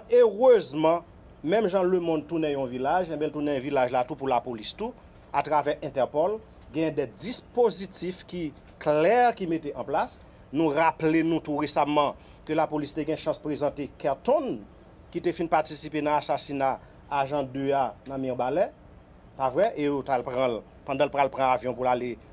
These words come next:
aux États-Unis, à Saint-Domingue, qui était parti pas trafiqué, bien sûr, il était arrivé prendre. Eh bien, c'est dans ce sens ça tout. Là, je dis, collaboration, commandement la police là, gagné avec collaboration, commandement la police et, et la République voisine, non,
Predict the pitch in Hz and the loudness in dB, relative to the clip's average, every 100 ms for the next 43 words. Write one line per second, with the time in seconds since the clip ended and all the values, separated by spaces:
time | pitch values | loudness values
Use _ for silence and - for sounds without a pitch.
0 | - 156 139 135 131 117 131 165 - 120 | -6 -4 -2 0 0 0 -6 -6 -6 -8
1 | - 135 123 123 110 107 117 117 - 98 | -6 -6 -4 -4 -6 -8 -8 -8 -10 -16
2 | 123 113 - 120 143 113 - 160 120 113 | -12 -12 -12 -10 -8 -8 -8 -8 -8 -10
3 | 110 113 180 247 247 - - 175 156 139 | -10 -2 0 0 -4 -18 -12 -4 -4 -2
4 | 143 135 - 127 - 120 107 160 208 - | -4 -4 -6 -10 -8 -10 -6 -2 -2 -4
5 | - - 123 143 135 117 165 117 113 131 | -16 -18 -8 -8 -4 -2 -2 -4 -2 -2
6 | 175 - - - - 196 185 170 185 170 | -2 -6 -20 -8 0 2 2 4 4 4
7 | 170 - 214 220 - - - - - 202 | 2 2 2 2 0 -10 -20 -20 2 4
8 | 185 165 202 233 196 160 127 - 117 98 | 4 2 4 4 4 0 -4 -6 -6 -8
9 | - - - 127 185 175 190 170 160 151 | -12 -20 -20 -4 0 2 2 2 0 0
10 | 151 - 196 175 175 170 156 - 131 - | -2 0 0 2 2 0 0 -4 -8 -2
11 | 147 143 139 143 135 139 135 135 - - | -2 0 0 2 0 -2 -4 -4 -6 -12
12 | - - - 151 143 143 139 147 147 147 | -20 -20 -12 -8 -6 -6 -4 -2 -2 -4
13 | 131 110 123 110 113 123 165 | -6 -4 -2 -4 -4 -2 -2